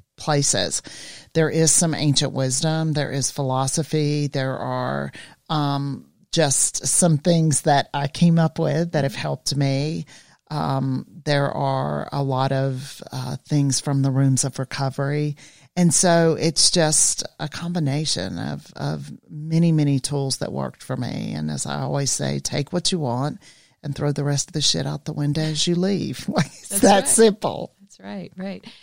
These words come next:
Speaker 2: And, and this is also something that, um, I hear you say a lot when it comes to these principles, is that this isn't a one and done. This isn't a, "Oh, well, I learned that, I'm on to the next principle." These are, these are meant d-, and designed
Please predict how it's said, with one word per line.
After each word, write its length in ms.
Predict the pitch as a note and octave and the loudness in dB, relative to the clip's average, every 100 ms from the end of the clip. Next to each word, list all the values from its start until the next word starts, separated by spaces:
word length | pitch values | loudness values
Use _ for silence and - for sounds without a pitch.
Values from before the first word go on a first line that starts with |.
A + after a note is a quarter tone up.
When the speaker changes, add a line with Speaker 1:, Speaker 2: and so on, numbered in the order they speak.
| - - | -18 -2
Speaker 2:
And, 280 | A3 G3+ - | 0 0 -2
and 320 | G#3+ F#3 F3 _ | -4 -4 -8 _
this 260 | G#3+ G3+ - | -4 -2 -2
is 100 | G3 | 0
also 320 | F3 E3 F#3 | 0 0 -2
something 440 | E3 E3 D#3+ D#3+ | -2 -4 -6 -6
that, 220 | D#3 D3+ - | -4 -6 -8
um, 360 | - D3+ D3 - _ - | -10 -10 -10 -14 _ -10
I 80 | E3 | -8
hear 160 | F3 | -6
you 140 | D#3+ D3+ | -4 -2
say 200 | - D3+ | -2 -2
a 80 | |
lot 280 | D3+ D3+ D3+ | -4 -4 -4
when 100 | E3 | -8
it 80 | - | -12
comes 320 | - D#3+ - | -10 -8 -6
to 60 | D#3+ | -8
these 180 | D#3+ - | -8 -8
principles, 580 | - F3 - D#3 D3+ | -6 -6 -4 -6 -6
is 120 | D3+ - | -8 -8
that 180 | D#3+ | -10
this 220 | E3 G3 B3+ | -10 -16 -16
isn't 180 | C#4 | -10
a 80 | C4 | -6
one 240 | F#3+ F3 F3 | -4 -2 -2
and 140 | D#3 | -4
done. 400 | D#3 D#3+ - - _ _ _ _ - | -4 -6 -6 -12 _ _ _ _ -20
This 140 | G3 | -10
isn't 240 | A3+ G#3+ G#3+ | -6 -4 -2
a, 140 | F#3 | -2
"Oh, 120 | - G#3 | -2 -2
well, 140 | F#3+ | -2
I 100 | F3 | -2
learned 300 | F3 F3+ F3 | -4 -4 -4
that, 220 | E3+ D3+ | -4 -4
I'm 140 | D3+ D#3 | -2 -4
on 160 | D3+ | -6
to 100 | D#3 | -8
the 60 | D#3 | -6
next 280 | D#3 D#3+ - | -6 -4 -4
principle." 460 | F#3 G3 - C#3 | -4 -4 -6 -8
These 240 | C#3+ F#3 F#3+ | -6 -6 -4
are, 200 | F3 F3 - _ - | -6 -8 -16 _ -10
these 180 | F3+ F#3 | -6 -4
are 80 | |
meant 540 | F3 E3+ D#3+ D#3 - - _ | -4 -6 -4 -6 -6 -10 _
d-, 100 | - - | -20 -10
and 160 | E3 D#3 | -8 -6
designed 640 | D#3 D#3+ G3 F3 D#3 E3 | -6 -4 -4 -4 -4 -6